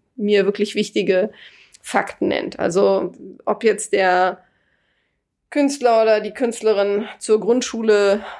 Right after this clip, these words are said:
sonst wo gegangen ist, ist vielleicht nicht so spannend. Wichtig ist vielleicht aber, wie ein Künstler oder Künstlerin, ähm, über gewisse Dinge denkt oder wie sie mit dem Material umgeht oder wie sie auf eine Idee gekommen sind.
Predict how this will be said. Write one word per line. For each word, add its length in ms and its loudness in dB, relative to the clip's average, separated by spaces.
sonst 360 0
wo 60 -6
gegangen 440 0
ist, 160 -4
ist 120 -6
vielleicht 320 0
nicht 220 -2
so 140 -4
spannend. 560 -2
Wichtig 340 -4
ist 160 -8
vielleicht 460 -2
aber, 480 0
wie 300 0
ein 120 0
Künstler 420 0
oder 120 2
Künstlerin, 720 -4
ähm, 340 -6
über 460 2
gewisse 340 -2
Dinge 440 0
denkt 380 2
oder 260 -2
wie 60 -8
sie 120 -8
mit 200 -4
dem 100 -4
Material 680 0
umgeht 600 0
oder 200 0
wie 60 -4
sie 160 0
auf 140 -4
eine 180 -2
Idee 320 -4
gekommen 460 -8
sind. 400 -20